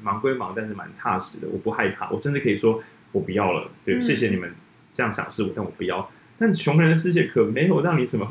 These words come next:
Speaker 1: “我不要了”，没有“我不要”，你必须都处理好。对，然后，“啊，小朋友发烧了，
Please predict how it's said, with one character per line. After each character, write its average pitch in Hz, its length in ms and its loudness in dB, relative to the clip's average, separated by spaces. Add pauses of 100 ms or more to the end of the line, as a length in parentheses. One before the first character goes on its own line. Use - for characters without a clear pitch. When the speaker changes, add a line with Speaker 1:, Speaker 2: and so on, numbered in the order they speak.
(100)
Speaker 1:
“我 107 120 2
不 120 120 -2
要 160 280 4
了”， 117 160 2
没 135 300 6 (140)
有 151 100 10
“我 135 300 6
不 120 120 0
要”， 151 220 2 (400)
你 98 100 -4
必 147 220 0
须 120 140 -4
都 123 140 6
处 95 200 -4
理 95 140 -2
好。 - 300 -6 (360)
对， 92 180 4
然 107 140 0
后 127 140 -2
，“啊， 202 120 -2
小 - 180 -6
朋 185 120 -2
友 185 160 2
发 170 240 -4
烧 175 300 -2
了， 143 220 2